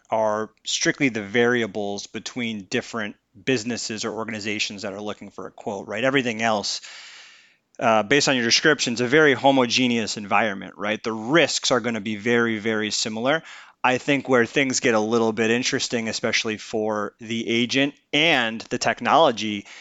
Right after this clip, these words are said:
is when you're looking at the total flip side of the coin, when you're looking at a heterogeneous environment where you're seeing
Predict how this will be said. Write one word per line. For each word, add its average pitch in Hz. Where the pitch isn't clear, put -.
is 123
when 127
you're 120
looking 123
at 113
the 110
total 120
flip 117
side 104
of 98
the 101
coin, 101
when 101
you're 104
looking 117
at 107
a 98
heterogeneous 107
environment 98
where 107
you're 107
seeing 113